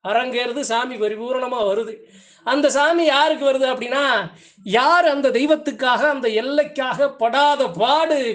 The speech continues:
கஷ்டம், கண்ணீர், எந்த நேரமும் தான் குடும்பத்தை விட, தான் வேலையை விட, தான் உடலை விட அந்த சாமியை யாரு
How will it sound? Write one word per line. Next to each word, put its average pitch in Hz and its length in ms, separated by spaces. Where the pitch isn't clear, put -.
கஷ்டம், 247 600
கண்ணீர், 262 580
எந்த 254 340
நேரமும் 277 500
தான் 214 220
குடும்பத்தை 285 480
விட, 247 180
தான் 214 260
வேலையை 262 380
விட, 233 180
தான் 214 280
உடலை 262 300
விட 240 120
அந்த 208 240
சாமியை 269 540
யாரு 226 300